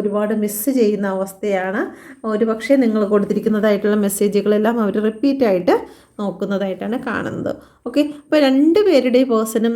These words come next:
നല്ല രീതിയിൽ തന്നെ നിങ്ങളെ മിസ് ചെയ്യുന്ന എനർജിയാണ് ഇവിടെ കാണുന്നത്. ഓക്കെ,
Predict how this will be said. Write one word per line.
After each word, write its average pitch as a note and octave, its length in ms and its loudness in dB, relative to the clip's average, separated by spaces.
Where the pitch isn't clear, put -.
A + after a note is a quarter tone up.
നല്ല A3 280 0
രീതിയിൽ G#3 280 0
തന്നെ G#3 240 0
നിങ്ങളെ G3 280 0
മിസ് G3 220 -4
ചെയ്യുന്ന G3 340 0
എനർജിയാണ് F#3+ 600 -2
ഇവിടെ F#3+ 220 -2
കാണുന്നത്. F3+ 520 -2
ഓക്കെ, C4+ 140 -2